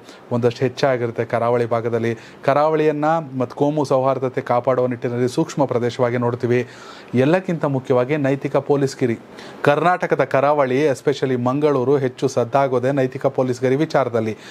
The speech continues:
ನಿನ್ನೆ ಮೊನ್ನೆವರೆಗೂ ಕೂಡ ಒಂದಷ್ಟು, ಆ, ನೈತಿಕ ಪೊಲೀಸ್ಗಿರಿ ನಡೆದಿದೆ. ಇದರ ವಿರುದ್ಧ ಸಾಕಷ್ಟು ಟೀಕೆ ಟಿಪ್ಪಣಿಗಳು ಕೇಳಿ ಬಂದಿವೆ. ಹೀಗಾಗಿ ಆ ನೈತಿಕ ಪೊಲೀಸ್ಗಿರಿಗೆ ಬ್ರೇಕ್ ಹಾಕಬೇಕು ಅಂತ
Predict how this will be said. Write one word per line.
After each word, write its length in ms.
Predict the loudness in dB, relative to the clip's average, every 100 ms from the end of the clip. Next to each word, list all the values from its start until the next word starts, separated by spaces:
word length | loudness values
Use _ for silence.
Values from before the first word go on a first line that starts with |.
| -18 -18 0
ನಿನ್ನೆ 280 | 2 4 2
ಮೊನ್ನೆವರೆಗೂ 580 | 2 2 4 2 2 0
ಕೂಡ 200 | 2 2
ಒಂದಷ್ಟು, 720 | 2 0 -2 0 2 2 0 -8 -20 -2
ಆ, 360 | 2 2 2 -2 -10 -20 -20 -20 -18 -2
ನೈತಿಕ 300 | -2 0 -2
ಪೊಲೀಸ್ಗಿರಿ 540 | 0 0 -2 -2 0 2
ನಡೆದಿದೆ. 640 | 0 -2 -2 -2 -4 -4
ಇದರ 180 | 0 2
ವಿರುದ್ಧ 260 | 2 2 2 0 -2 -12 -4
ಸಾಕಷ್ಟು 500 | 0 0 -2 -2 -2
ಟೀಕೆ 280 | -2 -2 -4
ಟಿಪ್ಪಣಿಗಳು 500 | -2 -2 -2 0 -2
ಕೇಳಿ 280 | 0 0
ಬಂದಿವೆ. 320 | 0 -2 -4 -6 -8 -20 -14 -4
ಹೀಗಾಗಿ 380 | 2 2 2 0
ಆ 180 | 0
ನೈತಿಕ 440 | 0 0 0 0 -2
ಪೊಲೀಸ್ಗಿರಿಗೆ 760 | 0 2 2 0 0 0 2
ಬ್ರೇಕ್ 480 | 0 0 0 0 0
ಹಾಕಬೇಕು 500 | -2 -4 -4 -4 -2
ಅಂತ 160 | -2